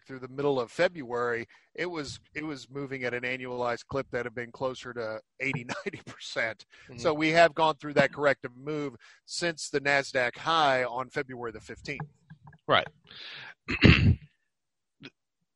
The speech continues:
Speaker 2: We've been talking a lot about the NASDAQ underperformance, but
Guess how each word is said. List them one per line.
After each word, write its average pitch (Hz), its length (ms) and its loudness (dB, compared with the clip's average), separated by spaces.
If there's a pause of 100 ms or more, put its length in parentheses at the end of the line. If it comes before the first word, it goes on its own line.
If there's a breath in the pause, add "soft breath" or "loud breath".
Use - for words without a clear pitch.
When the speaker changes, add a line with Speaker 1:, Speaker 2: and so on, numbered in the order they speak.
(220)
Speaker 2:
We've 165 200 10
been 160 80 10
talking 160 300 12
a 127 60 10
lot 139 280 12
about 131 320 10
the 123 80 -2
NASDAQ 123 540 6
underperformance, 127 960 4
but 120 160 4